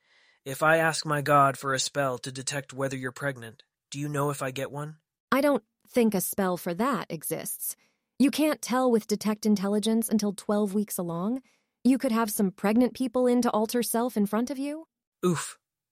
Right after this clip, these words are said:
Speaker 1: That's a cost there, if it has to be twelve weeks along,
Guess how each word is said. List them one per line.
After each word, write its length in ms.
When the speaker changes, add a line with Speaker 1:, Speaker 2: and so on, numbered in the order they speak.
Speaker 1:
That's 160
a 60
cost 420
there, 280
if 120
it 60
has 200
to 60
be 120
twelve 320
weeks 200
along, 460